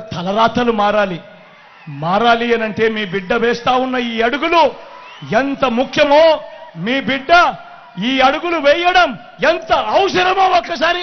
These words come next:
ఆలోచన చేయమని మిమ్మల్ని అందరినీ కూడా కోరుతా ఉన్నా. గతంలో ఎప్పుడూ జరగని విధంగా, గతంలో ఎప్పుడూ చూడని విధంగా నా అక్క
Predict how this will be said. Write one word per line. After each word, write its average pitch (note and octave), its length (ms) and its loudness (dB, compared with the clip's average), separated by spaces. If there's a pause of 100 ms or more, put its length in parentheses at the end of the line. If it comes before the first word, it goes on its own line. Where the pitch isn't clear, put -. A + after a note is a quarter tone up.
ఆలోచన E4 300 -4 (100)
చేయమని D#4 280 -4 (380)
మిమ్మల్ని D#4+ 300 0
అందరినీ D#4+ 300 -2 (100)
కూడా D4+ 140 2 (100)
కోరుతా C#4+ 300 -2 (120)
ఉన్నా. C4+ 140 -6 (2250)
గతంలో C#4 340 -2 (160)
ఎప్పుడూ D4+ 280 -4 (140)
జరగని E4+ 380 0
విధంగా, C#4+ 340 -2 (1200)
గతంలో D#4 380 0 (120)
ఎప్పుడూ D#4+ 240 -2 (140)
చూడని E4+ 400 0
విధంగా D4 340 2 (1120)
నా A3 80 4 (120)
అక్క - 100 -6